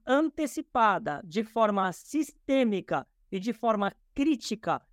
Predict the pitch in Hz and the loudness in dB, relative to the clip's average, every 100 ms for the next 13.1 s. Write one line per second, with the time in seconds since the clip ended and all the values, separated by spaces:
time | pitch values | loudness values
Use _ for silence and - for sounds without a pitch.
0 | _ - 175 196 254 220 - 277 320 269 | _ -8 -4 -2 -2 -4 -2 -4 0 0
1 | 233 262 233 233 202 208 233 233 - - | 2 0 2 2 2 2 2 0 -8 -4
2 | 240 220 214 233 220 220 226 - 269 175 | 0 2 0 -2 0 0 -2 -2 -2 -2
3 | - _ _ _ _ _ 185 190 202 220 | -4 _ _ _ _ _ -2 2 0 0
4 | 208 - 190 208 196 196 208 220 160 147 | -4 -4 -6 -4 -4 -4 -6 -8 -8 -8
5 | 156 - _ _ _ _ _ _ _ 180 | -12 -20 _ _ _ _ _ _ _ -6
6 | 226 330 254 285 277 - 262 254 247 196 | 2 4 4 0 -2 0 2 2 2 2
7 | 180 135 139 _ _ _ _ _ _ _ | 0 -4 -12 _ _ _ _ _ _ _
8 | _ 285 311 254 - 240 247 240 226 220 | _ 0 2 2 0 -2 2 2 0 -2
9 | 220 190 170 165 254 294 269 247 208 190 | -2 0 0 0 -2 0 0 2 -2 -2
10 | - - 240 262 277 226 233 208 185 196 | -4 -2 0 0 0 -2 -4 -2 -2 -4
11 | 185 190 175 - 226 226 220 220 226 214 | -6 -2 -4 0 -2 0 -2 0 -2 0
12 | 262 262 254 220 214 185 208 190 190 185 | -2 -2 -4 0 0 0 -4 -6 -4 -2
13 | 175 | -2